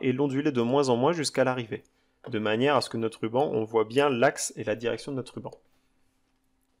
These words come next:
Voilà. Maintenant, nous allons modifier le scale curve. On va rajouter une nouvelle courbe par-dessus. Et cette courbe, on va lui donner une valeur de un pour l'instant. Nous reviendrons dessus après.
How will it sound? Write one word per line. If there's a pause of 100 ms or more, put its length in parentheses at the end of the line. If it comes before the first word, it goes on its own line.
(480)
Voilà. (680)
Maintenant,
nous
allons
modifier
le
scale
curve.
On
va
rajouter
une
nouvelle
courbe (120)
par-dessus. (2750)
Et
cette
courbe,
on
va
lui
donner
une
valeur
de
un
pour
l'instant.
Nous
reviendrons
dessus
après.